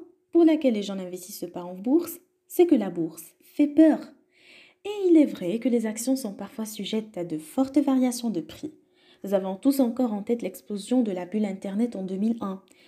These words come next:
la crise financière en deux mille huit et les chutes boursières vertigineuses qu'elles ont entraînées.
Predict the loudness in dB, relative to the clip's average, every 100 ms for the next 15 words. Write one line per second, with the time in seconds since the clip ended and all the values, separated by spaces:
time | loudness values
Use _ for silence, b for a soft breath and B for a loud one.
0 | b -6 -6 -6 -4 -4 -4 0 0 0
1 | -4 -6 -2 -2 0 -4 -6 -20 b b
2 | -6 0 2 0 -2 -8 -4 -2 2 0
3 | 2 0 0 -2 -6 -8 -14 -12 -8 -6
4 | -2 0 0 -2